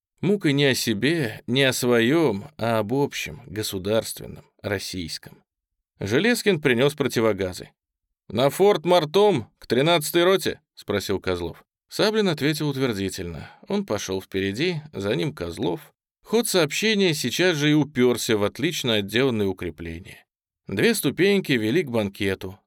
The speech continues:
На банкете, тянувшемуся шагов на триста и рассчитанному на роту, был один человек, часовой. Он стоял, опёршись локтями о край бруствера, и внимательно смотрел в бойницу.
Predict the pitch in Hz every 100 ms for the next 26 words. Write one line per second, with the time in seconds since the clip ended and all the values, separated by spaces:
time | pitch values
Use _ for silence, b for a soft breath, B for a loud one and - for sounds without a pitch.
0 | - 107 101 104 98 170 190 - 131 117
1 | 131 113 - 120 110 110 - 110 104 127
2 | 110 101 98 110 160 151 120 - 117 104
3 | - 123 113 104 101 101 104 170 185 -
4 | - _ _ - 202 233 147 131 165 143
5 | 104 95 87 - - 139 - 92 85 -
6 | _ _ - 180 220 - 147 175 165 120
7 | 170 151 135 117 110 101 - 147 127 107
8 | - 113 135 113 101 98 - 135 156 175
9 | 151 151 107 101 101 185 190 180 170 131
10 | 104 104 110 107 113 113 92 78 - -